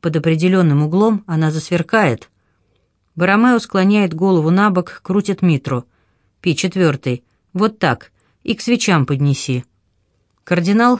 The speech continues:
поворачивает митру, никаких изменений. Пий четвёртый. «Приподними». Когда митра оказывается выше уровня головы кардинала, перья вспыхивают, будто в них ударила молния.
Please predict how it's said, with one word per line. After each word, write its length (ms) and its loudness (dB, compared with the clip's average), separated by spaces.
поворачивает 640 0
митру, 440 0
никаких 420 -2
изменений. 680 2
Пий 140 -2
четвёртый. 680 -2
«Приподними». 720 2
Когда 300 2
митра 320 4
оказывается 640 0
выше 300 0
уровня 360 2
головы 340 0
кардинала, 720 0
перья 280 2
вспыхивают, 840 -2
будто 380 0
в 40 0
них 220 2
ударила 400 2
молния. 580 0